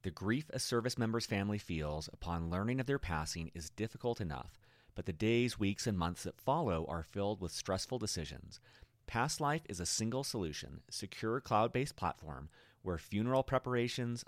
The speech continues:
last wishes, will information, financial assets, business continu-, continuation information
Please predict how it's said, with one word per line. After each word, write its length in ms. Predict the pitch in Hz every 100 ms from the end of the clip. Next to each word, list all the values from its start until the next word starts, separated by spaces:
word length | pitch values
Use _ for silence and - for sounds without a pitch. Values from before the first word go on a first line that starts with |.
| -
last 420 | 85 90 120 -
wishes, 500 | 117 - 117 107 107 - - -
will 320 | 87 107 123
information, 840 | 123 120 123 113 113 - 120 117 120
financial 560 | 90 85 87 107 127 127
assets, 540 | 117 117 - 117 - - - - _
business 340 | 139 156 170 -
continu-, 540 | 143 127 131 123 -
continuation 640 | 117 110 113 117 113 117
information 680 | 113 104 107 101 98 107 101